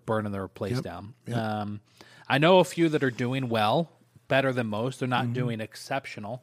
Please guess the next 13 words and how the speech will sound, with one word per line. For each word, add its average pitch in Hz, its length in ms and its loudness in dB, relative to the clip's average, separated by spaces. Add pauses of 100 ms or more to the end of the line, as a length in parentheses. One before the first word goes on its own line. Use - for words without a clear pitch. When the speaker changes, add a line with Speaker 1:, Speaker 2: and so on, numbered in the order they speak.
(120)
Speaker 2:
Mm-hmm. 127 260 -6 (120)
Speaker 1:
uh, 110 200 0
but 110 140 -8
they're 120 120 -4
doing 120 260 -2
better 113 340 -2
than 110 380 -6
a 117 60 -8
lot 117 240 -2
of 113 80 -4
the 117 120 -2
others. 101 460 -6 (340)
And, 110 800 -6